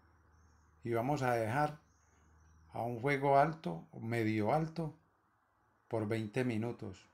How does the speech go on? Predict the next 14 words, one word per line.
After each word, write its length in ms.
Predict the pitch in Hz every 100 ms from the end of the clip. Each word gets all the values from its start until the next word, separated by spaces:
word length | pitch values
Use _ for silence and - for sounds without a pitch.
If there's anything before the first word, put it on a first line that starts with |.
| _ -
Una 180 | 120
astilla 380 | 139 - 139 131
de 100 | 131
canela, 480 | 131 113 123 147 139
cinco 380 | - 127 123 123
clavos 360 | 135 127 127
dulces, 540 | 123 165 156 175 156 -
ya 200 | 107 117
pasaron 400 | 131 123 127 123
veinte 340 | 127 120 107 127
minutos, 500 | 113 120 147 143 117
de 100 | 107
todas 180 | 113
maneras 540 | 120 107 107 117 -